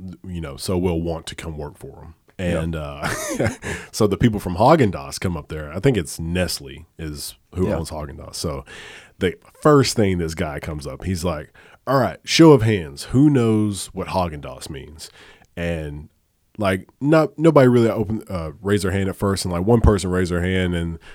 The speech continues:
Speaker 1: uh, he's like, "What does it mean?" And then <laughs> they were like, "Uh, I can't remember. I think it means yada yada." He's like, "Nope." And then he's like, "Everybody give up."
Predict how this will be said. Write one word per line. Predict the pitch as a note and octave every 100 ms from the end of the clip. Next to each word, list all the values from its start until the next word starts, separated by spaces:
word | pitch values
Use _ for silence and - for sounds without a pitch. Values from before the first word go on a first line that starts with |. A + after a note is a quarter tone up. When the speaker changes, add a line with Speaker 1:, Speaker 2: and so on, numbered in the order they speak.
| - -
Speaker 1:
uh, | E2+ D#2 D2+
he's | G2
like, | F2
"What | A2
does | G#2+
it | F2+
mean?" | D#2 C#2 D#2+ -
And | F#2
then | F2+ E2+ D#2+ E2
<laughs> | G#2+ G2+
they | F#2+ F#2+
were | E2+
like, | D2+ D2+
"Uh, | E2+ F2 E2+ E2 - - - _ - - - - -
I | F#2+
can't | F3+ C3
remember. | A2+ A#2+ G2
I |
think | G2+ D#3+
it | C3
means | A#2+ A#2 F#2
yada | F#2 F#2+
yada." | G2 F#2
He's | F2+ E2+
like, | D#2
"Nope." | F#2+ C#3 C#3 _ _ -
And | F#2+
then | G2 F#2+
he's | G2
like, | F2+ D2+
"Everybody | F2+ G#2 A2+
give | A2 A2
up." | C3+ C#3